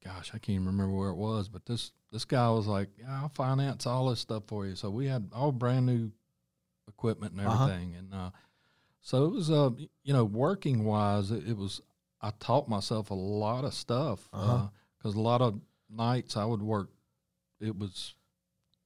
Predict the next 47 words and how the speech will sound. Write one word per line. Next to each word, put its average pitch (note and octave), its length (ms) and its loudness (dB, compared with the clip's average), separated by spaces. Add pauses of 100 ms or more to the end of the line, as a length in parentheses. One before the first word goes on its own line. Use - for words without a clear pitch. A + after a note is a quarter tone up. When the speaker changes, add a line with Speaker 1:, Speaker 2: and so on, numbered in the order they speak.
(200)
Speaker 1:
slow A#2+ 500 0
enough G#2 260 -2
to A#2+ 60 -4
where G2+ 220 0
I G2+ 120 2
would A2 200 0
work G2+ 240 -6
by G2+ 140 -4
myself. G2 640 -4
But F#2+ 180 -12 (680)
Speaker 2:
How, D#3 180 10
how D#3+ 200 8
old A3+ 120 10
were C#3 80 8
you A#2+ 140 8
right G#2+ 220 2
at, A2+ 120 2
at G#2+ 240 0
that A2+ 160 2
point, G#2 220 -2
Greg? A#2+ 300 2 (120)
Speaker 1:
I F3 100 -6
was A#3+ 140 -6
probably D3 960 -2 (240)
twenty-six, B2 2000 -8
twenty-seven. A#2+ 960 -4 (180)
Speaker 2:
I C3+ 40 -14
mean, C#3+ 120 2
so C3+ 120 4
you're E3 160 10
Speaker 1:
Yeah, E3+ 100 6
Speaker 2:
young. C#3 320 8
Speaker 1:
so F#2 140 -4
Speaker 2:
You're C#3 120 6
not, A3+ 300 8
I C#3+ 60 0
mean, C#3 160 10
Speaker 1:
yeah, B2+ 40 10
I B2+ 40 10
Speaker 2:
you're, F#3+ 200 12
Speaker 1:
was, G3 240 0
I D#3 80 -2
was D#3 80 6
Speaker 2:
you're F#3 120 12
Speaker 1:
very C#3+ 100 12
Speaker 2:
ru-, C3 120 12
Speaker 1:
young. F2+ 260 -4